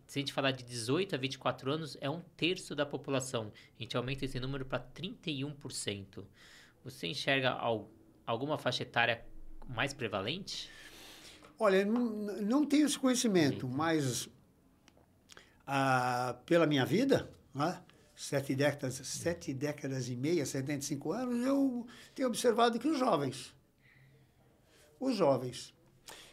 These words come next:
Speaker 2: mas aí tem outros fatores que implicam, né? Eh, instabilidade econômica, conflitos familiares, conflitos de toda a ordem,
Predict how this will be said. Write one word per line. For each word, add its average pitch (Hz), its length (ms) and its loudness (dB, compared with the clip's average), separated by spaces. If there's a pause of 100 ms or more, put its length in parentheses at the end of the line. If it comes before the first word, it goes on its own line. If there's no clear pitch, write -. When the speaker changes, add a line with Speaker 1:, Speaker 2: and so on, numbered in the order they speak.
Speaker 2:
mas 156 260 2
aí 135 200 4
tem 175 160 0
outros 165 260 2
fatores 214 420 0
que - 120 -4
implicam, 135 460 0
né? 175 240 -2 (340)
Eh, 127 300 -4
instabilidade 131 640 2
econômica, 139 1300 4
conflitos 151 920 2
familiares, 135 600 0
conflitos 147 560 0
de 113 80 -10
toda 139 200 2
a 151 60 4
ordem, 151 540 6